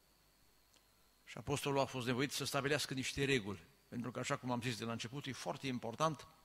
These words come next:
să știm, să tăcem și să vorbim. Dar, pe lângă aceste reguli generale, de a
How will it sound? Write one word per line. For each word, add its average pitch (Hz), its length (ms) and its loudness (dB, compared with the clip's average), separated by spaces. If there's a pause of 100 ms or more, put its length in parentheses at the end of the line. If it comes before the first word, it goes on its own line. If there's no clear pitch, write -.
(100)
să - 140 -6
știm, 117 340 0 (960)
să - 140 -14
tăcem 139 420 0 (340)
și - 120 -14
să 117 120 -6
vorbim. 107 360 -4 (600)
Dar, 143 380 2 (920)
pe 269 100 6
lângă 233 220 8
aceste 175 320 4
reguli 165 460 4
generale, 104 540 2
de 127 140 -4
a 123 140 0